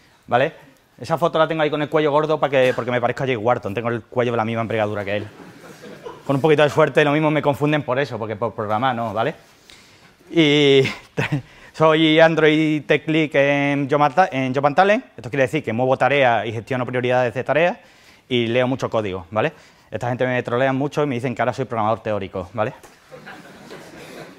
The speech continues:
¿Vale? Y también soy organizer del G D G de Madrid y antes lo era de Barcelona y tal. O sea, y os animo mucho a meteros en la comunidad, co-, compartid, dad charlas si podéis, o animad a amigos vuestros que los dé, porque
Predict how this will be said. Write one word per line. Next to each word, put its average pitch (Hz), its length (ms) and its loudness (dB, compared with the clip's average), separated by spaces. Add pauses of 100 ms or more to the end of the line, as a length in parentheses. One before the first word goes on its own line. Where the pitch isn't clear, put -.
(280)
¿Vale? 160 200 4
Y 139 80 -2
también 139 240 4
soy 165 220 4
organizer 165 600 4
del 131 380 2
G 147 140 0
D 135 80 -2
G 156 100 2
de 151 80 2
Madrid 123 320 0
y 131 80 0
antes 123 160 -2
lo 117 80 0
era 117 120 2
de 110 40 2
Barcelona 143 640 0
y - 20 -4
tal. 107 200 0
O 95 60 -10
sea, 104 280 -4
y 104 80 -4
os 101 100 -2
animo 117 220 -4
mucho 127 240 -4
a 139 40 2
meteros 120 360 -2
en 123 100 -4
la 113 140 0
comunidad, 127 580 0
co-, 110 280 -6 (360)
compartid, 135 600 0
dad 120 120 0
charlas 120 220 -4
si 123 80 -8
podéis, 143 460 2
o 120 60 2
animad 110 680 -2
a 104 100 -14
amigos 113 240 -4
vuestros 120 260 -4
que 123 60 -8
los 110 160 -2
dé, 127 140 -2
porque 107 440 -6